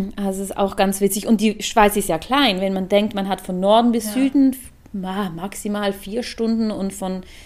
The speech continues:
Speaker 1: West nach Ost auch maximal vier Stunden. Wir sind ja wirklich klein, klein.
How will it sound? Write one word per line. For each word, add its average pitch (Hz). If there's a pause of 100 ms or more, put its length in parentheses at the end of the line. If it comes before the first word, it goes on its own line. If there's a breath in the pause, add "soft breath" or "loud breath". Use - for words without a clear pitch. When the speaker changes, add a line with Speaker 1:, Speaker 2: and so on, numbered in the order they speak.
(460 loud breath)
Speaker 1:
West 202
nach 196
Ost 202
auch 202
maximal 190
vier 180
Stunden. 240
Wir 208
sind 196
ja 185
wirklich 202 (120)
klein, 226
klein. 214